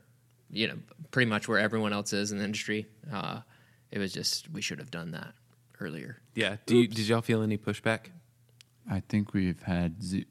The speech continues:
Speaker 3: zero pushback.
Speaker 2: Yeah.
Speaker 3: Um, I think it was a-, around the time we were having an all staff, 'cause usually it's like, which is a good problem, but our team usually has the most pushback when it comes to, like, anything that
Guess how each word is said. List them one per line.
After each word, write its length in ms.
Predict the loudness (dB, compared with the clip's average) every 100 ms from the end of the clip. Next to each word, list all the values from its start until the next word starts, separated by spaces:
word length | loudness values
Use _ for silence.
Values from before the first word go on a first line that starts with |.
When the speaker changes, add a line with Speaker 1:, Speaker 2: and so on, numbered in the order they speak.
| -8
Speaker 3:
zero 440 | -4 -2 -2 -4 -10
pushback. 420 | -12 -6 -6 -6 -10 -20 _ -20 -20 -14 -2
Speaker 2:
Yeah. 240 | 2 4
Speaker 3:
Um, 260 | 2 0 -4 -12 -2
I 80 | 0
think 160 | 2 4
it 80 |
was 140 | 4 4
a-, 160 | 2 -2 -8
around 440 | -4 -2 0 2 2
the 80 | 0
time 280 | 0 2
we 60 | 2
were 80 | 0
having 260 | 0 -2
an 80 | -2
all 180 | -4 -4
staff, 400 | -4 -4 -4 -6
'cause 260 | -4 -6 -6 -16 -20 -6
usually 380 | 4 6 6 4
it's 200 | 2 0
like, 360 | -2 -2 -4 -12 _ 2
which 200 | 2 4
is 120 | 2
a 100 | 0
good 340 | -2 0 0
problem, 460 | 2 0 0 0 0
but 320 | 0 0 -2 -12 _ _
our 240 | -6 -4 -4 -6
team 400 | 0 2 2 0
usually 240 | -2 0
has 180 | 0 0
the 60 | 0
most 380 | 0 0 -4 -16 _ -4
pushback 460 | -2 0 -2 -2
when 80 | -2
it 80 | -2
comes 280 | -2 -2 -2
to, 60 |
like, 280 | -4 -4 -6 -2
anything 640 | 2 2 2 0 2 0
that 320 | 0 -4 -6